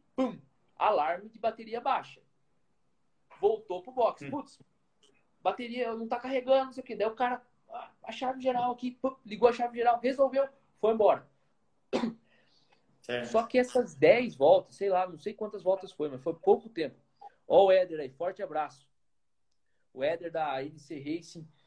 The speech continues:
Speaker 1: show de bola. Parceirão nosso de pista, Éder. Já aprendi muito
Speaker 2: É
Speaker 1: com
Speaker 2: isso.
Speaker 1: ele, tem muita experiência. É o cara que toca a equipe lá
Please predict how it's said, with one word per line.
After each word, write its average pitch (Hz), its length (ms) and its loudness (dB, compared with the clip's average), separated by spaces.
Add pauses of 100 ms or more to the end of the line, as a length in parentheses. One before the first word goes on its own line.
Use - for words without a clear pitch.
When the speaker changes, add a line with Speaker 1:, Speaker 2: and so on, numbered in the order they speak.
(540)
Speaker 1:
show 185 220 8
de 196 80 2
bola. 156 460 8 (680)
Parceirão 151 480 -6
nosso 156 300 -4
de 151 80 -20
pista, 139 460 -2
Éder. 165 400 2 (120)
Já 139 60 -8
aprendi 143 280 -6
muito 156 340 -2
Speaker 2:
É - 20 -8
Speaker 1:
com - 60 -12
Speaker 2:
isso. 151 140 -2
Speaker 1:
ele, 170 220 0
tem 151 160 -6
muita 185 400 4
experiência. 180 720 0 (280)
É 127 100 6
o 139 120 6
cara 165 240 6
que - 200 -14 (400)
toca 220 440 0
a 196 80 -4
equipe 180 500 -18
lá 147 340 0